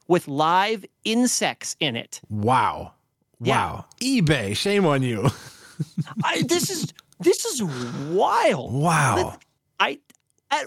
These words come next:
Speaker 1: what point
Speaker 2: <laughs> I'm
Speaker 1: do
Speaker 2: like, I don't know what to
Speaker 1: you
Speaker 2: say. <laughs> That's so
Speaker 1: Oh, it
Speaker 2: mean. Like, oh, I'm sorry, go ahead.
Speaker 1: And then la-, the intimidation also included publishing a series of Craigslist posts, hey, Craigslist game,
Speaker 2: Mm-hmm.
Speaker 1: Craigslist posts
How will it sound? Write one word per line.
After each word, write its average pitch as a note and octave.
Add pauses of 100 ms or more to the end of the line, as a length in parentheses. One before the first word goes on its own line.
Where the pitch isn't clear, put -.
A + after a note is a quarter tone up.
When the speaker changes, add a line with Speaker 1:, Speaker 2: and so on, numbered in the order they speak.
Speaker 1:
what G#3+ (180)
point D#3
Speaker 2:
<laughs> -
I'm F#3+
Speaker 1:
do A3
Speaker 2:
like, F3
I -
don't -
know G3
what E3+
to D3
Speaker 1:
you C3+
Speaker 2:
say. F#3+
<laughs> - (2250)
That's A#3+
so A3+
Speaker 1:
Oh, G#3
it -
Speaker 2:
mean. E3
Like, C#3+ (340)
oh, C#3+
I'm C3
sorry, C3
go B2+
ahead. C3 (600)
Speaker 1:
And B3+
then C4+
la-, B3
the C4
intimidation D4
also C4
included G#3
publishing G3+
a E3+
series G#3+
of F3
Craigslist B3+
posts, C#3+
hey, D#3+
Craigslist C3
game, B2 (180)
Speaker 2:
Mm-hmm. A2+
Speaker 1:
Craigslist B3+
posts F3+